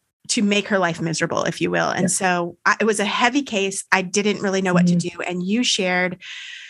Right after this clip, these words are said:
Speaker 1: just some really helpful wisdom that,
Speaker 2: Mm-hmm.
Speaker 1: that opened my eyes to a lot of things that even as a counselor, I just hadn't considered with this
Speaker 2: Yeah.
Speaker 1: subject of abuse. And so I'm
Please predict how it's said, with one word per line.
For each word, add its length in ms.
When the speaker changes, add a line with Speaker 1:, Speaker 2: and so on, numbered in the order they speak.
Speaker 1:
just 300
some 180
really 320
helpful 400
wisdom 500
that, 180
Speaker 2:
Mm-hmm. 220
Speaker 1:
that 200
opened 300
my 200
eyes 460
to 180
a 40
lot 220
of 100
things 240
that 140
even 220
as 140
a 60
counselor, 580
I 140
just 520
hadn't 520
considered 760
with 200
this 160
Speaker 2:
Yeah. 200
Speaker 1:
subject 460
of 120
abuse. 480
And 160
so 300
I'm 180